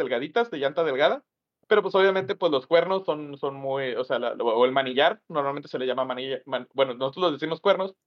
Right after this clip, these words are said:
pero el nombre real es manillar. Eh,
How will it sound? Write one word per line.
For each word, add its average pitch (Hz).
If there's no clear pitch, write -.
pero 120
el 110
nombre 135
real 139
es 131
manillar. 139
Eh, 131